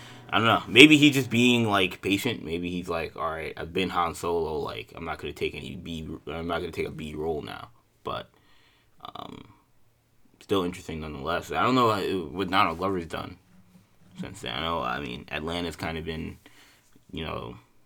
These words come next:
on hiatus. I don't know what the deal is with that, but, um, obviously he's also a rapper, so,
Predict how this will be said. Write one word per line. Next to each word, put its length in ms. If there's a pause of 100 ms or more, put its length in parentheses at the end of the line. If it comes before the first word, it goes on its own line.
(320)
on 140
hiatus. 760
I 120
don't 260
know 60
what 160
the 80
deal 220
is 80
with 100
that, 440
but, 240 (720)
um, 560 (400)
obviously 420
he's 140
also 460 (480)
a 60
rapper, 480
so, 240